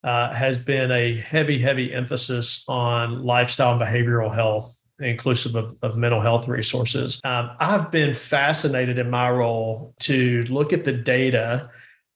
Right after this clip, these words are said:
uh, around when a, a chaplain or someone in the mental health who's, who's kind of just extending empathy, quite frankly, in a listening ear, how that affects the other disease states and the other things we're always trying to solve for,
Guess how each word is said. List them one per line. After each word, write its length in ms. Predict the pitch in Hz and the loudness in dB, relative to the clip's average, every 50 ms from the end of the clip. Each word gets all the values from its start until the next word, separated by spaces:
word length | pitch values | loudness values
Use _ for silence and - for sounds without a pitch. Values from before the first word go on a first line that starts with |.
| _ - - | _ -8 -4
uh, 340 | 123 117 117 113 113 117 - - | -2 0 0 0 0 -2 0 0
around 680 | 127 123 120 120 123 123 123 120 120 120 120 113 117 | 0 0 2 2 2 2 2 2 2 0 0 -2 -2
when 240 | 127 131 135 139 139 | 0 2 2 2 4
a, 560 | 135 131 123 123 123 123 120 120 127 - - - _ - | 2 2 2 2 2 2 0 0 -2 -4 -10 -16 _ -14
a 260 | 143 139 131 123 123 117 | -8 -4 -4 -2 -2 -2
chaplain 560 | - - 147 143 143 147 - 151 135 127 127 | -2 0 2 2 2 2 2 0 0 0 0
or 160 | - 131 123 | -2 -2 0
someone 460 | 120 - - 143 143 147 147 143 143 | 0 2 2 2 4 4 2 2 2
in 120 | 147 139 131 | 0 -2 0
the 60 | 123 | 0
mental 300 | 127 131 127 127 123 117 | 2 2 2 2 2 0
health 420 | 117 - 131 127 123 120 120 - | 0 0 2 2 2 0 0 -2
who's, 340 | - 131 120 117 - - - | -2 -2 -2 -2 -4 -6 -4
who's 240 | 139 131 123 120 - | -4 -2 -2 -4 -4
kind 240 | - - 180 208 190 | -2 0 2 2 2
of 180 | 139 120 - - - _ _ _ _ _ | 0 -2 -6 -12 -20 _ _ _ _ _
just 260 | - 170 180 - - 170 | -2 0 0 2 2 0
extending 440 | 160 - - - 185 175 143 127 | 0 0 0 0 2 2 2 2
empathy, 380 | 143 196 196 202 - - 143 131 | 2 2 2 2 0 0 -2 -4
quite 360 | 127 - 139 123 123 120 120 - _ _ - | -2 0 0 0 0 -2 -4 -10 _ _ -6
frankly, 480 | - 147 156 165 160 - 143 131 127 123 | -2 0 0 0 0 2 2 2 2 2
in 120 | 127 123 | 2 0
a 60 | 120 | 0
listening 440 | 120 127 135 135 - 147 127 120 120 | 2 2 2 2 0 -2 0 0 0
ear, 500 | 127 147 160 151 135 120 113 110 110 - - _ _ _ - | 2 2 2 2 2 0 0 -4 -6 -10 -16 _ _ _ -8
how 400 | - - - - 147 151 175 175 | -4 -2 0 0 2 2 2 2
that 240 | - 165 151 147 147 | 2 2 2 2 2
affects 680 | 135 120 - - - - 147 147 147 143 143 - - | 0 -2 -4 -8 -4 0 0 2 2 0 -2 -4 -4
the 260 | - 143 135 131 - - | -2 -2 -4 -4 -2 0
other 280 | 139 139 147 151 147 | 0 2 4 2 2
disease 460 | 139 127 127 117 117 139 143 147 - | 2 0 0 0 0 0 0 2 0
states 260 | - - 139 139 120 - | 2 2 2 0 0 0
and 80 | 120 | -4
the 100 | 123 - | -2 0
other 200 | 139 139 143 139 | 0 0 2 2
things 320 | 123 - 139 139 139 127 120 | 2 2 0 0 0 0 0
we're 100 | 135 131 | 0 2
always 280 | 131 127 127 123 120 | 2 4 4 2 2
trying 260 | - - 131 123 123 | 0 -2 -2 0 0
to 80 | 120 113 | 0 -2
solve 500 | - - - 131 123 120 127 131 123 - | -2 -2 0 0 2 2 2 0 0 -2
for, 540 | - 135 120 120 117 117 113 113 110 110 | -2 0 2 2 2 0 0 -2 -4 -6